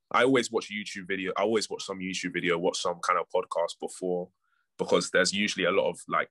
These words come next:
flowery terms or different lingo that they're using, that if you don't know what it is, it will just be hard to kind of grasp the whole thing. So I always watch some YouTube videos. I always,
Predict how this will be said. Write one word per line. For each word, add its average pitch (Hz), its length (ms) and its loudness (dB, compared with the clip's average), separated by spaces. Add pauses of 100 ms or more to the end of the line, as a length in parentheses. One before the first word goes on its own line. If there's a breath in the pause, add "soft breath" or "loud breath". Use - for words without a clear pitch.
flowery 90 600 0
terms 87 580 -6
or 80 240 -8
different 90 340 0
lingo 90 460 2
that 82 180 0
they're 82 140 2
using, 87 480 -4 (380 loud breath)
that 90 120 4
if 98 140 0
you 92 100 -2
don't 107 260 2
know 98 140 0
what 92 140 0
it 95 100 0
is, 87 520 -4 (580)
it 90 80 -2
will 90 120 -2
just - 220 -4
be 90 80 -4
hard 95 440 4
to - 80 -4
kind 92 180 0
of 87 60 -4
grasp - 280 0 (240)
the 82 60 -6
whole 87 180 0
thing. 90 220 -4 (380)
So 98 120 2
I 90 60 4
always 107 340 0 (160)
watch 95 300 0
some 98 140 -4
YouTube 92 420 -6
videos. 90 520 2
I 78 60 2
always, 92 640 -4